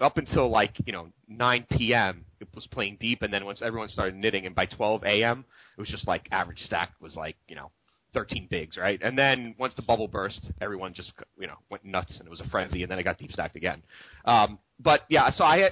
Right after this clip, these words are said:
I, I made it to day two, and I, I busted, I think they played four, paid four hundred, and I busted, like, three seventy-fourth, so I immediately registered for the, uh, the bounty,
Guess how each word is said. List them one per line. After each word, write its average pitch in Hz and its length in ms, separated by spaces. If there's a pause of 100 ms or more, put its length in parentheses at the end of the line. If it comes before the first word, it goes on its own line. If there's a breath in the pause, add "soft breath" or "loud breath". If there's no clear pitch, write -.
I, 143 200
I 143 60
made 165 180
it 180 80
to - 40
day 147 140
two, 147 240
and 131 80
I, 123 180
I 113 80
busted, 139 540 (300 loud breath)
I - 40
think 147 100
they 170 60
played 156 220 (100)
four, 143 220 (100)
paid 143 300
four 147 120
hundred, 143 340
and 127 100
I 107 40
busted, 113 360
like, 104 180
three 123 140
seventy-fourth, 117 1120 (100)
so 107 380 (240 loud breath)
I 120 80
immediately 117 440
registered 104 520
for 107 120
the, 95 280
uh, 85 180 (160)
the 92 60
bounty, 117 480